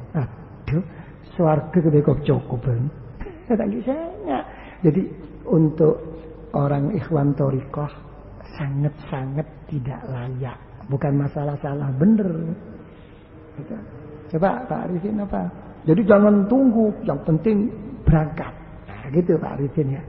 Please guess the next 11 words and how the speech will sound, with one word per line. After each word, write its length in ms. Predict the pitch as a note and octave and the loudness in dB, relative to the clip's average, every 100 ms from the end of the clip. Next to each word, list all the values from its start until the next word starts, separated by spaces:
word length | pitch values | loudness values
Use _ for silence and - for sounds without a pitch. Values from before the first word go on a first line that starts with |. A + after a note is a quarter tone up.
| - - - - | -14 -18 -18 0
Dan 240 | D#3 E3 - | 2 2 2
ada 220 | E3 D#3 | 2 2
kemauan. 680 | - C#3 D3+ D3+ D#3 C3 A2+ G#2+ - - - - - - F#3 | 2 2 4 4 4 2 -2 -6 -10 -12 -16 -18 -18 -8 2
Lebih-lebih 640 | E3 C3 D#3+ G3+ G3+ A3+ | 4 6 4 6 4 2
kemauan 640 | G3+ F#3 F3 F3 E3 A#3+ | 4 4 6 6 6 4
itu 320 | D#3 E3 A#3+ - - - | 2 2 0 0 -10 -2
dengan 480 | E3+ E3+ F3 D#3+ D#3+ | 6 6 6 4 4
dasar 720 | C#3+ B2 - - G3 G#3 G#3+ - - - F#3+ | 2 -2 -6 -6 -4 -2 -6 -10 -18 -4 4
merasa 400 | F#3 F3 F#3 F3 | 6 4 2 0
dirinya 480 | D#3 E3 F3 F3 D#3+ | 2 4 4 4 6
berkurang. 800 | D#3 E3+ F#3 F3 D3+ B2 A2+ | 4 2 -2 0 0 -2 -4